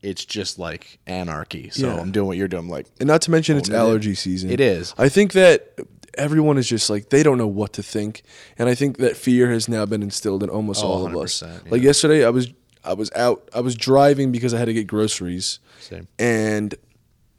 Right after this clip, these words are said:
Speaker 2: I did it the safe way, sanitary way. There was also, like, no one in the grocery store at night, so it was good.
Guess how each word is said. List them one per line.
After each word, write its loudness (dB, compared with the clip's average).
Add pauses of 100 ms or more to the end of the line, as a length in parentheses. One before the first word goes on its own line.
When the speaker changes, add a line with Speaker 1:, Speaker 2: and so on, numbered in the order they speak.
Speaker 2:
I -2
did 2
it 0
the 0
safe 4
way, 6 (120)
sanitary 2
way. 4 (340)
There -4
was 0
also, 4
like, 0
no 0
one 0
in -4
the -6
grocery -4
store -4
at -8
night, -8
so -6
it -14
was -10
good. -2